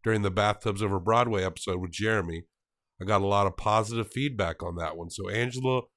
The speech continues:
will return all damn month long. Don't cry, Docolos. You know I'll be floating around in the background somewhere. June will not be Bob Sham deprived. I know there happens to be a thirty for thirty out there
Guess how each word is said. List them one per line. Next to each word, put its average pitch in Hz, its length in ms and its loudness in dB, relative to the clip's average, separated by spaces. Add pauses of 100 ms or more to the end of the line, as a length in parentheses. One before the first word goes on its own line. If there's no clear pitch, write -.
(140)
will 107 160 2
return 123 600 2 (140)
all 98 220 2
damn 92 380 -2
month 90 360 -6
long. 80 320 -6
Don't 117 240 0
cry, 113 300 4
Docolos. 101 600 -2
You 113 100 -4
know 120 100 2
I'll 120 80 4
be 104 140 -2
floating 90 340 -6
around 90 280 -6
in - 20 -8
the 87 80 -10
background 90 560 -10
somewhere. 87 580 -6 (260)
June 147 320 0
will 143 200 4
not 120 320 2
be 117 100 0
Bob 104 380 4
Sham 92 280 -2
deprived. 82 540 -4
I 98 80 -2
know 139 160 2
there 170 180 4
happens 143 380 0
to - 80 -16
be 127 140 0
a 123 40 2
thirty 127 280 0
for 120 100 -8
thirty 139 340 0
out 98 220 0
there 90 280 -6